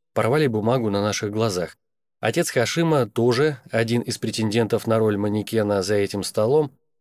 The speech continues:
прямо при двух милиционерах влепил мне увесистую пощёчину и несколько опереточно, раскатистым басом сказал своему сыну:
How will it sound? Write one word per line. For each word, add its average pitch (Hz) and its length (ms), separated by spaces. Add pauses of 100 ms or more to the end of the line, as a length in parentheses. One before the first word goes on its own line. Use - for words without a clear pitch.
(180)
прямо 151 320
при 135 140
двух 123 260
милиционерах 107 760 (300)
влепил 151 400
мне 127 280
увесистую 113 800
пощёчину 92 760 (460)
и 123 120
несколько 113 600
опереточно, 117 800 (180)
раскатистым 113 760
басом 120 360
сказал 110 380
своему 113 380
сыну: 76 420